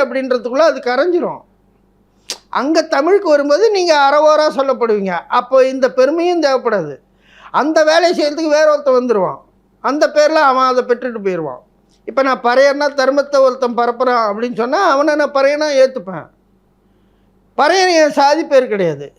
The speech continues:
இப்ப யாரையும் நான் பறையனா சாதியா நான் பார்க்கறதில்ல. அந்த புரிதல் எனக்கு இருக்கு. அப்ப சாதியை நான் பறையன்னு சொல்றேன். ஆனா பறையர்னா என்னன்னு புரிதலோடு இருக்கான். அவன் நானும் பறையன் தான் சொன்னா நான் ஒத்துக்க மாட்டேன்.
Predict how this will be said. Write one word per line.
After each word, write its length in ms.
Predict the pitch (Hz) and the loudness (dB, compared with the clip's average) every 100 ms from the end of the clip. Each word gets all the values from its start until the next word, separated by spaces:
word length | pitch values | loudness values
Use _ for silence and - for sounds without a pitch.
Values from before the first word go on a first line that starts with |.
| _ _ _ _ | _ _ _ _
இப்ப 160 | 277 294 | -4 0
யாரையும் 420 | 285 302 320 320 | 2 2 2 0
நான் 140 | 302 214 | -2 0
பறையனா 340 | 269 285 285 302 285 269 254 | 2 2 0 0 0 0 2
சாதியா 340 | 269 269 277 | 0 2 0
நான் 220 | 269 254 254 | 0 -2 -2
பார்க்கறதில்ல. 420 | 254 240 196 190 202 | -2 -2 -2 -2 -2
அந்த 180 | 262 277 254 | -2 0 0
புரிதல் 460 | 226 330 339 320 277 | -2 -4 0 0 0
எனக்கு 220 | 262 220 | -2 -4
இருக்கு. 260 | 247 240 185 135 _ _ _ - | -6 -6 -12 -12 _ _ _ -4
அப்ப 200 | 262 262 | -2 0
சாதியை 460 | 277 277 311 320 | 2 2 0 -2
நான் 240 | 302 269 254 | -2 -2 0
பறையன்னு 380 | 262 277 359 381 269 | 2 2 2 -2 -2
சொல்றேன். 440 | 220 196 196 190 170 _ _ _ _ | -2 -4 -6 -8 -12 _ _ _ _
ஆனா 160 | 254 285 285 | -2 -2 0
பறையர்னா 380 | 277 311 311 330 320 | 4 4 4 2 2
என்னன்னு 280 | 311 320 294 | 2 2 0
புரிதலோடு 480 | 294 311 302 294 285 | 0 0 2 2 2
இருக்கான். 300 | 240 190 135 _ _ _ _ _ _ _ _ _ _ - _ | -2 -4 -14 _ _ _ _ _ _ _ _ _ _ -20 _
அவன் 260 | - 294 294 | 0 0 2
நானும் 280 | 294 349 330 | 2 2 2
பறையன் 280 | 294 294 311 | 2 2 2
தான் 160 | 311 | 0
சொன்னா 180 | 285 320 | 2 2
நான் 180 | 392 330 | 2 2
ஒத்துக்க 240 | 320 330 339 | 2 0 0
மாட்டேன். 360 | 277 233 202 | 0 -2 -6